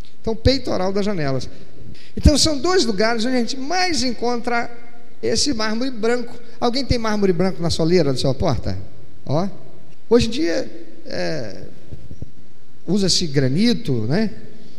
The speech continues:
E o granito se tornou mais comum, está se tornando mais comum, exatamente porque já não está mais fácil encontrar mármore branco,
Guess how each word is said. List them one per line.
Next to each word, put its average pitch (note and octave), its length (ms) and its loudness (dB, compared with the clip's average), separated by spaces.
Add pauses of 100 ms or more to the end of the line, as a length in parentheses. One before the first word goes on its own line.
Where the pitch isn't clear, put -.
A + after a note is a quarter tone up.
(320)
E C#3+ 80 4
o F#3 60 4
granito G3 520 0
se G#3+ 160 0
tornou D#3+ 540 2
mais D3 240 0
comum, D3+ 340 0
está D#3 200 0
se C#3+ 60 -2
tornando D3 280 2
mais C#3+ 200 0
comum, F3 240 0
exatamente B3 920 0
porque B3 320 0
já A#3 100 0
não A#3+ 140 -2
está A3 180 0
mais F#3+ 200 -2
fácil F3+ 380 0
encontrar F3 1000 0
mármore F3+ 540 2
branco, C#3+ 680 2